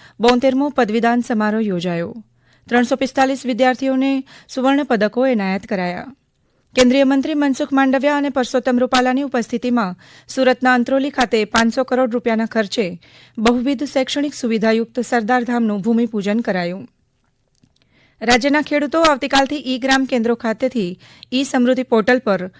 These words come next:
ઓનલાઈન નોંધણી કરાવી શકશે. ગિરનાર પર્વત પર આજે સોળમી રાષ્ટ્રીય કક્ષાની ગિરનાર આરોહ અવરોહણ સ્પર્ધા યોજાઈ. દેશભરમાંથી પાંચસો નવ જેટલા સ્પર્ધકોએ ભાગ લીધો. ભરૂચના શ્રેયાંશ પટેલે એશિયન પાવરલિફ્ટિંગ ચેમ્પિયનશિપમાં સુવર્ણચંદ્રક મેળવ્યો,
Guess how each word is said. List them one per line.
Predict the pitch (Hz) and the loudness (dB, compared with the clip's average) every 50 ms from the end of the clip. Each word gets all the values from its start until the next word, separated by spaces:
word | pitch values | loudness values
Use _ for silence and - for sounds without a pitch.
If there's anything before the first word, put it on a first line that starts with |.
| _ _ _ _ | _ _ _ _
ઓનલાઈન | - 240 240 254 277 285 277 | 2 2 4 4 4 4 4
નોંધણી | 254 220 202 202 208 226 | 2 2 2 2 0 0
કરાવી | 233 247 226 202 180 180 | 0 0 0 0 -2 -2
શકશે. | - - - - - - 196 170 160 - 208 - _ _ _ _ _ _ _ _ _ _ | -4 -6 -8 -8 -8 -8 -8 -8 -8 -12 -16 -18 _ _ _ _ _ _ _ _ _ _
ગિરનાર | 240 247 233 262 262 247 262 | 2 4 4 4 4 4 2
પર્વત | - 269 254 269 269 - | 0 0 2 0 -2 0
પર | - 285 294 | 0 2 2
આજે | 294 285 269 277 294 | 2 2 2 0 -2
સોળમી | 277 - 285 262 254 254 262 269 269 | 2 4 4 4 6 4 2 2 4
રાષ્ટ્રીય | 262 254 240 - - 269 262 | 2 2 0 0 0 -2 0
કક્ષાની | 254 262 254 - - - 269 262 254 269 262 | 0 0 -4 -4 -2 -2 0 0 2 0 2
ગિરનાર | 226 247 233 233 247 254 254 254 | 2 2 2 2 2 2 2 0
આરોહ | - - 233 240 240 262 262 | 0 0 0 2 0 -2 -4
અવરોહણ | 277 - 233 220 233 247 254 262 254 | -2 -2 -2 0 0 0 0 -2 -2
સ્પર્ધા | 254 - - 226 202 196 196 214 | -4 -4 -2 -2 -2 0 0 -2
યોજાઈ. | 220 208 190 170 185 190 196 226 277 - _ _ _ _ _ - _ _ - | 0 0 -2 -2 -2 -4 -4 -4 -8 -12 _ _ _ _ _ -20 _ _ 0
દેશભરમાંથી | 214 254 277 247 240 269 285 277 269 285 294 330 320 | 2 4 4 4 2 0 2 2 0 0 -2 -2 -2
પાંચસો | - - 262 254 240 - 262 262 | 0 2 2 2 2 0 0 0
નવ | 247 262 277 | 0 0 0
જેટલા | 269 233 247 214 214 220 | 0 -2 -2 -2 -2 -4
સ્પર્ધકોએ | 214 - - 208 180 170 202 - - 214 240 | -4 -2 -4 -4 -2 -2 -4 -4 -2 -2 -2
ભાગ | 233 254 233 202 175 | 0 0 -2 -2 -2
લીધો. | 185 185 180 180 190 190 - _ _ _ _ _ _ _ _ _ _ _ _ _ | -2 -2 -4 -4 -6 -8 -12 _ _ _ _ _ _ _ _ _ _ _ _ _
ભરૂચના | - 226 247 262 247 262 262 277 | 2 2 2 2 2 2 0 0
શ્રેયાંશ | 277 262 254 277 269 269 277 269 - - | 0 0 0 2 2 2 2 0 -2 -2
પટેલે | 285 262 220 269 269 262 269 269 269 262 - - - - - - - | -2 0 2 2 2 4 2 2 0 -4 -8 -16 -20 -20 -20 -4 0
એશિયન | 269 254 247 - - 311 311 302 | 2 2 2 2 0 0 0 0
પાવરલિફ્ટિંગ | 262 277 254 233 254 233 240 240 233 - 277 269 269 | 2 2 2 4 2 2 0 -2 -2 -2 -2 -2 0
ચેમ્પિયનશિપમાં | 247 262 226 - 254 247 240 - 254 247 240 247 247 254 208 190 175 - | -2 -2 0 0 2 2 2 0 -2 -2 0 0 2 2 0 -2 -4 -8
સુવર્ણચંદ્રક | - - 233 247 240 247 240 - 240 226 226 233 226 233 | -6 -2 0 2 2 2 0 0 0 0 0 0 0 0
મેળવ્યો, | 214 208 196 190 208 220 247 - | 0 0 0 0 -2 -4 -4 -6